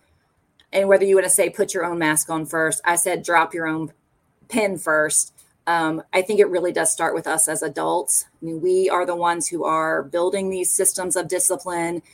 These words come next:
We are the ones that have, for the most part, fully developed, um, brains.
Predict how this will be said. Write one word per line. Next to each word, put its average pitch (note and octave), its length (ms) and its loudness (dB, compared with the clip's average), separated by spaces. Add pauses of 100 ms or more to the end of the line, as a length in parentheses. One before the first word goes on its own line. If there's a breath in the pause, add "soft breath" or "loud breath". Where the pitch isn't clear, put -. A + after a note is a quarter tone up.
(320 soft breath)
We F3 280 2
are E3+ 320 4
the D#3+ 140 -2
ones E3 580 0 (280)
that E3+ 500 4 (140)
have, F3+ 560 0 (180)
for G#3 80 2
the F#3+ 140 0
most F3+ 280 0
part, F3 360 2
fully F3 280 -2
developed, E3 640 0 (480 soft breath)
um, F3 540 0 (840)
brains. G3+ 720 4